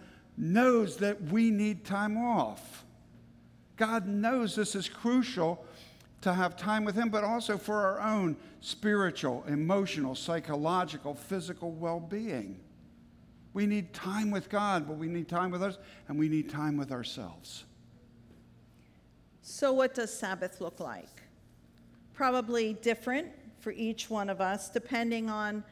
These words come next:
Speaker 2: what replenishes you, what gives you rest,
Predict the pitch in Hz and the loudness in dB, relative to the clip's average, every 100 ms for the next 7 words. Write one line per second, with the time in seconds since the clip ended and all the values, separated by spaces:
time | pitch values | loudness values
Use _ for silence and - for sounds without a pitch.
0 | - - - - 226 220 220 214 - 190 | -20 -20 -20 -4 0 0 -2 -8 -6 -6
1 | 175 180 - 196 208 202 214 214 220 233 | -6 -8 -10 -8 -8 -2 0 0 0 -2
2 | 190 220 190 185 170 196 - - - | -2 -4 0 0 0 -6 -10 -12 -16